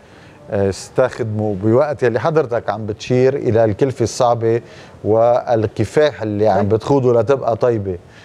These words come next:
Speaker 1: فيك تقول لها ما تستفيدي من هاليد العاملة الرخيصة؟
Speaker 2: لا، حلك شيء. إذا طار البلد وصار في انفجار اجتماعي اللي بيبقى شيء،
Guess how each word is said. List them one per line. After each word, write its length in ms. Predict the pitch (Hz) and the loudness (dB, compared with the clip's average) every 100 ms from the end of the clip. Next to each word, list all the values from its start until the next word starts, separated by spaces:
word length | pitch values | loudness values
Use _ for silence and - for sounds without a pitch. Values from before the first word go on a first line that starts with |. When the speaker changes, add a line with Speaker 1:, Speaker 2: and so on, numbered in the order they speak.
| - - | -20 -4
Speaker 1:
فيك 220 | 190 196 | -2 0
تقول 420 | 190 165 202 190 | 0 2 4 6
لها 220 | 170 156 | 6 4
ما 180 | 135 147 | 2 -2
تستفيدي 640 | 165 196 - 180 185 160 165 | -4 -4 0 2 2 2 2
من 120 | 151 | 2
هاليد 360 | 135 139 143 135 | 0 2 2 2
العاملة 400 | 120 135 131 123 | 2 2 2 2
الرخيصة؟ 480 | 110 131 131 196 - - - - - | 0 -6 -2 -4 -4 -16 -20 -20 -16
Speaker 2:
لا، 100 | 107 | -12
حلك 300 | - 123 110 | -4 -4 -4
شيء. 260 | - 123 117 - - - - - - - - - - - - - 113 | -6 -8 -8 -10 -16 -16 -18 -20 -20 -20 -20 -20 -20 -20 -20 -12 -6
إذا 140 | 110 | -4
طار 260 | - 139 139 | 0 0 0
البلد 460 | 113 139 151 95 | -2 -2 -2 -4
وصار 200 | 95 123 | -4 -4
في 160 | - 123 | -2 -4
انفجار 420 | 107 110 120 127 | -6 -4 -2 -2
اجتماعي 520 | 110 - 117 139 139 | -4 -8 -4 -2 -2
اللي 120 | 101 101 | -2 -4
بيبقى 280 | 123 127 | -4 -6
شيء، 220 | 113 131 | -6 -10